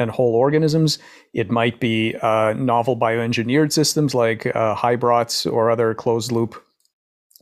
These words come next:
types of, um, uh, biologicals, uh, or even, even software. So we do some work in machine learning. And so, so all of this has to do with how different types of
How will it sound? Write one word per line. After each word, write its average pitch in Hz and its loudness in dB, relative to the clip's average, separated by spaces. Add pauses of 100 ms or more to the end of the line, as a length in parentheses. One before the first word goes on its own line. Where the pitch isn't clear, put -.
(100)
types 123 -2
of, 113 -2
um, 113 0 (420)
uh, 127 2
biologicals, 131 0 (400)
uh, 117 2
or 139 2
even, 123 0
even 127 -2
software. 120 -2
So - -2
we 117 -2
do 117 -4
some 120 -2
work 113 0
in 113 -2
machine 120 -2
learning. 113 -2
And 117 -6
so, 127 0 (280)
so - 0
all 151 4
of 147 -4
this 147 2 (240)
has 135 0
to 135 -4
do 131 2
with 127 0
how 131 2 (220)
different 139 0
types - -4
of 120 -2